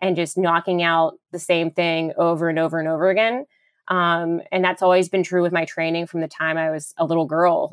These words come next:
at swim practice. You know, I would just, I was always that person who would just keep doing the same interval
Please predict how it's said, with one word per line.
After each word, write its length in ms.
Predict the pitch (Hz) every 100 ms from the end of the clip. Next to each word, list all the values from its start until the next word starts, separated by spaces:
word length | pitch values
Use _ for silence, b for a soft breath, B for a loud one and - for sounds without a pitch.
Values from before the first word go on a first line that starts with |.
| -
at 220 | 160 -
swim 220 | - 214
practice. 500 | 202 165 - - -
You 80 | 180
know, 160 | 175 151
I 200 | 175 170
would 160 | 180
just, 400 | 170 175 - - _ _ -
I 120 | 190
was 100 | 185
always 260 | 185 185 175
that 220 | 180 -
person 340 | 196 190 202
who 120 | 180 180
would 100 | 175
just 180 | 170
keep 220 | - 185 -
doing 260 | 180 180
the 80 | 170
same 480 | - 190 185 190 180
interval 640 | 269 277 208 185 175 226